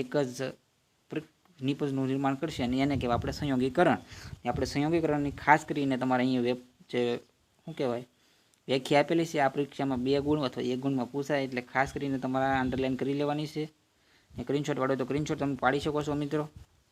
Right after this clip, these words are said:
કારણ કે પરીક્ષામાં છે બે ગુણમાં અથવા એક ગુણ, એક ગુણમાં પણ ખાલી જગ્યામાં તો એક માર્કમાં પૂછી શકીએ, એટલે ખાસ કરી અને તમારે આ ધ્યાનમાં રાખવાનું રહેશે. આગળ આપણે વાત કરીએ, આગળ વાત કરીએ મિત્રો, તો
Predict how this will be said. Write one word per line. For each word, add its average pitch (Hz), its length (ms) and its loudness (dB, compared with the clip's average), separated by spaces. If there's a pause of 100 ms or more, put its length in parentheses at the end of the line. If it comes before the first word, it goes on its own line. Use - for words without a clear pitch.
(600)
કારણ 123 220 -2
કે 120 120 2
પરીક્ષામાં 139 500 0
છે 147 80 -2
બે 131 140 0 (120)
ગુણમાં 135 280 -2
અથવા - 160 -14 (100)
એક 131 120 -4
ગુણ, 147 120 -2 (1080)
એક 151 180 0
ગુણમાં 175 260 4
પણ 151 160 -2
ખાલી 139 200 4
જગ્યામાં 131 340 0
તો 135 60 0
એક 139 140 2 (100)
માર્કમાં 123 340 2
પૂછી 123 300 -4
શકીએ, - 260 -10 (140)
એટલે 123 180 -4 (140)
ખાસ 135 200 2 (100)
કરી 135 240 -2
અને 120 140 0
તમારે 117 260 0
આ 113 180 2
ધ્યાનમાં 117 320 -2
રાખવાનું 113 360 -4 (540)
રહેશે. 123 300 -2 (520)
આગળ 165 180 6
આપણે 147 240 4
વાત 131 180 6
કરીએ, 131 240 2 (3250)
આગળ 135 220 2
વાત 131 180 4
કરીએ 156 180 2
મિત્રો, 120 300 0
તો 113 160 0